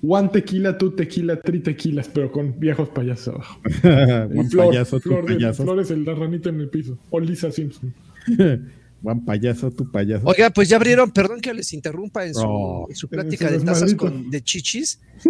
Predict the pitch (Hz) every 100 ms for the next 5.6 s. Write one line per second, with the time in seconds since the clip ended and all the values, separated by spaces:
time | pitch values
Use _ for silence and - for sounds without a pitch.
0 | 339 269 156 147 147 175 190 196 180 165
1 | 208 - 147 139 143 151 156 160 175 196
2 | 208 208 202 190 143 147 175 190 160 180
3 | - 156 151 147 170 139 - 160 202 156
4 | 156 160 202 233 196 208 214 202 - 196
5 | 202 165 - 175 180 180